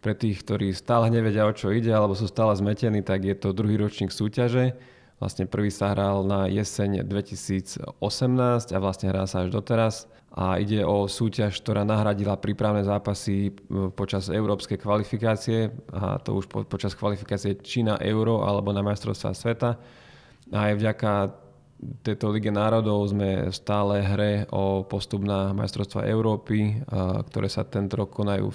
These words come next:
v Európe v celej. A dvadsiateho šiesteho marca hráme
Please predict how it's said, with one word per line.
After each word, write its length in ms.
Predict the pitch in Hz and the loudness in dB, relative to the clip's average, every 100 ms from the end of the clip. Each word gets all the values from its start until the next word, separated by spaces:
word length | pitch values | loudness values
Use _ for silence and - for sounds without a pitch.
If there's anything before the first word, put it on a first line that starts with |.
| - | -2
v 80 | 104 | 0
Európe 480 | 110 117 117 143 | 2 2 2 2
v 80 | 131 | 2
celej. 360 | - 101 120 131 135 - - - - - | 2 4 4 4 2 -8 -18 -20 -16 -4
A 160 | 101 | 0
dvadsiateho 400 | 101 104 117 110 | 2 0 0 0
šiesteho 320 | 101 110 - 104 | 0 -2 0 0
marca 640 | 104 101 - 101 95 95 | 2 0 0 0 2 2
hráme 560 | 98 98 98 95 92 | 2 2 2 2 0